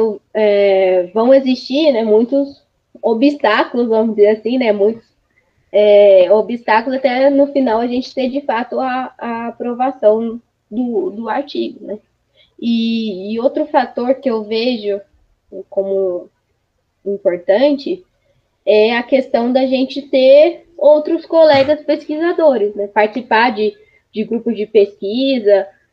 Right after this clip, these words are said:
é, isso, isso, é, essa parte, né, de, de colaboração, principalmente na, na área, né, de,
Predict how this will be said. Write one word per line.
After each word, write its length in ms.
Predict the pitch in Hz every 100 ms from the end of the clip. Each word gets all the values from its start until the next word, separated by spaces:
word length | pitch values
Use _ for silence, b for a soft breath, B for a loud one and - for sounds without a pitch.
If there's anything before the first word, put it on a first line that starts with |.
| _
é, 840 | 190 196 202 202 196 196 196 185 -
isso, 500 | 269 311 320 320 - -
isso, 380 | 254 - 294 - _ - -
é, 240 | 233 202 226
essa 220 | 285 330
parte, 460 | - - 349 339 226
né, 180 | 226
de, 240 | 202 196 185
de 160 | 185
colaboração, 1300 | 196 220 220 202 196 214 202 208 - 214 247 302 254 - _ _ _
principalmente 640 | 208 240 269 247 240 254
na, 300 | 240 214 202 -
na 300 | 208 196 190
área, 320 | 247 285 202
né, 200 | 196 196
de, 320 | 170 175 180